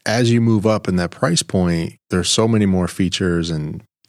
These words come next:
things tend to be built, you know, built a little bit better, maybe a little more premium.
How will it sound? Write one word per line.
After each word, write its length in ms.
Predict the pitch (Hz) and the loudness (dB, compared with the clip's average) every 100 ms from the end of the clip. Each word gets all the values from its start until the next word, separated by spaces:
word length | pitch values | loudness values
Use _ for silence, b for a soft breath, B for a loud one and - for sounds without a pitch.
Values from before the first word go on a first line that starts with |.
| - | -2
things 300 | 104 98 - | 0 0 -2
tend 240 | - 95 | -2 0
to 60 | 90 | -2
be 120 | 90 | -4
built, 560 | 90 92 87 87 - - _ _ _ _ _ _ _ _ _ _ | -2 -2 -2 -4 -12 -20 _ _ _ _ _ _ _ _ _ _
you 100 | - | -2
know, 140 | 82 | -2
built 260 | 80 95 87 | 0 0 2
a 40 | |
little 180 | 95 92 | 0 2
bit 220 | 87 90 | 0 0
better, 320 | - 87 87 87 | 0 0 2 2
maybe 200 | 90 92 | 2 0
a 60 | |
little 140 | 85 87 | 0 -2
more 160 | 85 | -4
premium. 680 | - 87 85 85 82 80 | -4 -4 -2 -2 -4 -8